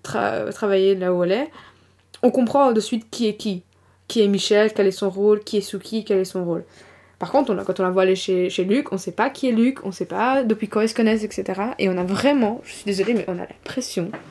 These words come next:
que c'est la première fois qu'ils se rencontrent. Parce qu'il est hyper froid avec elle, et, euh, alors qu'en fait, ils se connaissent depuis que Rory est bébé. Donc, ah oui, je vais peut-être commencer par présenter la série,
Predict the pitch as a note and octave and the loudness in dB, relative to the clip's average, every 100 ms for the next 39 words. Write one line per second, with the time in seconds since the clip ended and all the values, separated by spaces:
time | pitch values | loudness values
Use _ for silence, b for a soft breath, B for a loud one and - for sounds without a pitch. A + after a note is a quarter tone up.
0 | B B B B B B B3 A#3 F#3 F3+ | B B B B B B 6 6 4 2
1 | A#3+ G#3+ A3+ A3+ - F#3 - F#3+ - _ | 2 4 2 -2 -8 -8 -8 -12 -14 _
2 | _ _ - _ - - G3+ - - F#3+ | _ _ -20 _ -12 -4 -4 -4 0 0
3 | F3+ - C4 C4+ A3 - - G3 F3+ F#3 | 0 0 0 2 0 0 -2 -2 -2 0
4 | F#3 C4 B B B B B B B _ | 0 -2 B B B B B B B _
5 | _ G#3+ F#3+ F#3 F#3 - - F3 - F#3 | _ -4 -2 0 -2 -2 -2 -4 -2 -2
6 | B3 G3+ - F#3 G3 A3 F#3 - A3 F#3+ | 0 -2 -4 0 2 2 0 -4 -4 -2
7 | F#3 F#3 G#3 G3+ A3 G3 F#3+ _ _ - | -2 0 2 2 4 4 2 _ _ -20
8 | B B G#3+ B G#3+ G#3+ G3+ F3+ - - | B B -18 B 2 4 2 2 -6 -8
9 | - F#3 A3+ C4+ A3+ G3 G3 F#3+ - G3+ | 0 2 2 0 0 0 0 -4 -2 -4
10 | F#3+ G#3 G3 - G3 F#3+ | 0 0 0 2 4 4